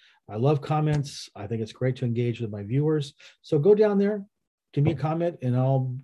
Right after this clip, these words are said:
totally respond to you. Uh, now,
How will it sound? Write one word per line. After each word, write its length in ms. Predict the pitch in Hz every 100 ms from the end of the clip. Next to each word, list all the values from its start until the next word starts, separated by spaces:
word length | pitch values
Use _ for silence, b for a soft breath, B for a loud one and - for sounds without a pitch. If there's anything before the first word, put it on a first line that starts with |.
| _ _ _ _ -
totally 260 | 160 156 143
respond 400 | 139 - 107 98
to 100 | 92
you. 100 | 85 _ - B B B _
Uh, 140 | 113 101 -
now, 360 | 147 147 143